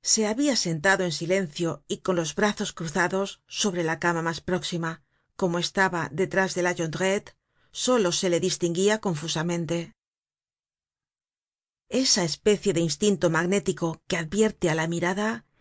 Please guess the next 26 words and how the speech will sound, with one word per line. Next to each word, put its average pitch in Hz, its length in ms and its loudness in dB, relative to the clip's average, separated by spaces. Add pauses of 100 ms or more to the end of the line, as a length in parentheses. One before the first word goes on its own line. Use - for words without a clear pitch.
(240)
hizo 262 400 2
que 170 100 2
el 165 60 2
señor 170 300 0
Blanco 214 640 2
se - 260 -2
volviese 190 600 2
casi 202 360 0
al 175 120 2
mismo 165 280 0
tiempo 165 320 0
que 165 120 -2
Mario, 165 440 -4 (560)
y 214 140 2
no 254 240 2
pudo 262 320 2
reprimir 170 600 2 (120)
un 262 240 4
movimiento 170 580 2
de 170 100 0
sorpresa 170 680 -2 (440)
que 208 120 2
echó 254 220 2
de 190 100 2
ver 202 200 2
Jondrette. 170 600 -4